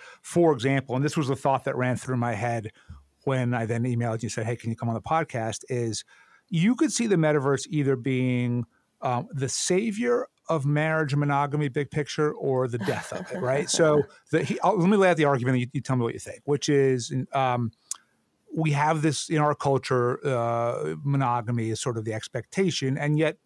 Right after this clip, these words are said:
Speaker 1: it's hard for human beings to do because it sort of goes against most of our instincts, right? And so it's a struggle for people. Um, you could say that if people are on the metaverse and able to more physically interact with each other,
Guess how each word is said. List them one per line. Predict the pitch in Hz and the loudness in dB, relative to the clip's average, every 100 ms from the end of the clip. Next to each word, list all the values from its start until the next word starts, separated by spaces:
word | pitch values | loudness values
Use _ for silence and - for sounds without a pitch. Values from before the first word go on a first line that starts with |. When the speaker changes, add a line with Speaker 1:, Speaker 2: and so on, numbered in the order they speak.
| _ - | _ -10
Speaker 1:
it's | 135 | -4
hard | - 160 | 0 -2
for | - 139 | 0 0
human | 147 143 | 2 2
beings | 151 156 - | 2 2 0
to | 170 | 0
do | 254 156 139 | 4 4 2
because | 139 143 123 | 0 0 -2
it | - | -2
sort | 127 | -4
of | 117 | -2
goes | 127 117 | -2 -4
against | 117 113 113 - | -4 -6 -6 -6
most | 113 110 143 | -6 -4 -2
of | |
our | 131 185 | 2 2
instincts, | 165 - 110 117 | 2 -4 -12 -6
right? | 120 120 | -4 -4
And | 123 117 | -4 -4
so | 123 110 - - - _ | -2 -4 -6 -16 -20 _
it's | 131 120 | -6 -6
a | |
struggle | - 131 123 123 | -2 -2 -2 -4
for | 123 | -6
people. | - 101 - - 107 - - - - | -6 -8 -8 -10 -10 -14 -20 -20 -4
Um, | 143 127 - - | 0 0 -4 -6
you | 143 165 180 | 0 0 2
could | 160 | 0
say | - 175 165 147 | 0 0 2 0
that | 131 127 | 0 -2
if | 113 - | -4 -4
people | 202 185 175 | -6 0 2
are | 143 139 _ _ _ - | 2 0 _ _ _ -4
on | 151 185 180 | 0 2 4
the | |
metaverse | 151 139 135 120 127 120 | 2 2 0 0 -2 -2
and | 135 | -6
able | 131 143 | -4 -2
to | 131 | -2
more | 131 135 147 | 0 2 0
physically | - 143 135 127 | -2 -4 -4 -4
interact | 113 113 117 117 | -2 -2 -4 -4
with | 131 113 | -6 -4
each | 113 127 | -4 -4
other, | 113 110 104 | -2 -2 -4